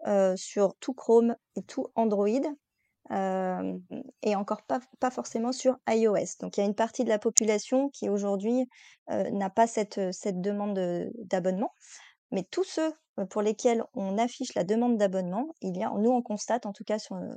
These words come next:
les données de, de nos clients, quinze pour cent en moyenne de personnes qui donnent leur consentement. Alors ça, ça s'explique, euh, d'une manière assez simple,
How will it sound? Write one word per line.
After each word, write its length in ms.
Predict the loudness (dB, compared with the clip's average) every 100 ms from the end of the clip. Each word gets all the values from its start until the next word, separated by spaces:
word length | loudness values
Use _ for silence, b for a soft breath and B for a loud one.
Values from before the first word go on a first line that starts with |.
| -6
les 100 | -4
données 300 | 0 0 0
de, 240 | -2 -4 -4
de 140 | -4
nos 140 | -4 -4
clients, 360 | -2 0 0 b b b -8
quinze 260 | -4 -4
pour 180 | -4 -8
cent 160 | -2 -2
en 60 |
moyenne 400 | 0 0 0 -2
de 80 | -2
personnes 440 | -2 -6 -2 -2 0
qui 140 | 0
donnent 200 | 2 4
leur 120 | 2
consentement. 560 | -2 -8 -6 -6 -8 -10 _
Alors 180 | -4 0
ça, 140 | 0
ça 120 | 0 -2
s'explique, 600 | -4 -8 -4 -4 -4 -18 b b b b -2
euh, 220 | 2 2
d'une 240 | 2 0
manière 360 | 0 0 0 -2
assez 300 | -4 -4 -2
simple, 320 | 0 0 0